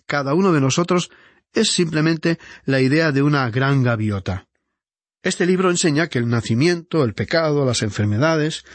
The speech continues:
y la muerte no son realidades, sino sencillamente ilusiones,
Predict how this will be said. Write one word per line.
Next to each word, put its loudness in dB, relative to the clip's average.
y -2
la -4
muerte 0
no 2
son 2
realidades, 2
sino 0
sencillamente 0
ilusiones, 0